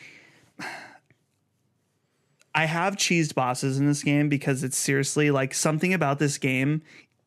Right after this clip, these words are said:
even though I'm a Souls veteran, Bloodborne Platinum, you know, whatever. This game is not jiving with me the same wa-, same way, not in a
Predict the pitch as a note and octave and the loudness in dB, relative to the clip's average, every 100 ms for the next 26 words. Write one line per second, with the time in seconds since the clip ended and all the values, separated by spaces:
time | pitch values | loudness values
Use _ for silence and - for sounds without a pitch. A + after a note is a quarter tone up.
0 | _ - D3 E3 D#3 D3 D3+ D3 C#3+ C3 | _ 0 2 4 4 4 4 2 0 0
1 | C3 - C3 C3 C#3 - - - E3 - | 0 0 0 0 -2 -4 -12 -12 -12 -12
2 | _ - C#3+ C3 - D3 C#3+ C#3+ - _ | _ -6 -4 -2 0 0 2 0 -2 _
3 | - C3+ C3 C#3 C#3 C3+ C3+ B2+ B2+ C3+ | -4 -2 0 0 0 0 -2 -2 0 0
4 | C3+ C#3 C#3+ C#3 C#3 C3 C#3+ C#3 C3 B2+ | 0 0 0 2 2 2 2 0 -2 -8
5 | - - - - - D#3 - E3 E3 D#3 | -12 -18 -20 -10 -2 0 2 2 4 2
6 | C3 C#3+ C3 B2+ C3 D3+ C#3+ B2 B2 C#3 | 2 0 0 0 -2 -2 -4 -2 0 2
7 | C#3+ D3 D3+ D3+ C#3 C#3 C3 B2+ B2 A#2+ | 2 2 2 0 0 0 0 -2 -4 -6
8 | - - D3 C3+ C3+ D3+ - F3 C4+ G3 | -6 0 2 2 0 0 2 2 2 2
9 | F3+ D3+ B2+ | 2 2 0